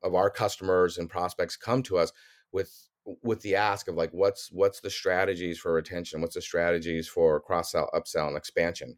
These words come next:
And we're providing that. In fact, we just, well, we posted a, a, a blog out there on kind of the, the do more with less, I think, you know, starts to, um, starts to approach, like, some of that, some of that topic. But I think that what we're seeing is, you know, all the things, so, you know,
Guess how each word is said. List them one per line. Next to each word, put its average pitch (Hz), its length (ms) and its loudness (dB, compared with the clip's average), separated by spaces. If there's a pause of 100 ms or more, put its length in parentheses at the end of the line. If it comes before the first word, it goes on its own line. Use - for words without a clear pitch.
And 95 140 -2
we're 87 80 -2
providing 85 380 -2
that. 82 80 0
In 80 60 -4
fact, 98 240 -4
we 113 120 -2
just, 101 340 -6
well, 101 140 2
we 101 80 2
posted 113 420 4
a, 82 340 4
a, 80 300 0
a 92 40 0
blog 90 340 4
out 85 140 0
there 80 400 2
on 80 240 0
kind 80 200 -4
of 76 120 -2
the, 78 260 -4
the 87 120 -8
do 90 200 -4
more 85 180 4
with 82 160 2
less, 80 260 2
I 80 80 4
think, 78 320 -2
you 80 120 -2
know, 76 140 0
starts 78 380 0
to, 78 280 4 (200)
um, 67 380 -8 (880)
starts 80 280 2
to 87 80 2
approach, 80 380 0
like, 78 140 -4
some 87 180 -2
of 76 80 -2
that, 69 280 -6
some 90 160 -10
of 82 80 -4
that 71 120 -8
topic. 104 400 -4 (440)
But 90 320 0
I 85 60 -2
think 92 300 -8
that 82 300 -4 (440)
what 107 280 2
we're 98 100 0
seeing 104 320 -4
is, 85 400 -4
you 95 120 -6
know, 92 60 -2
all 117 260 4
the 139 120 4
things, 117 580 -4
so, 107 240 -4
you 104 160 -4
know, 92 60 -10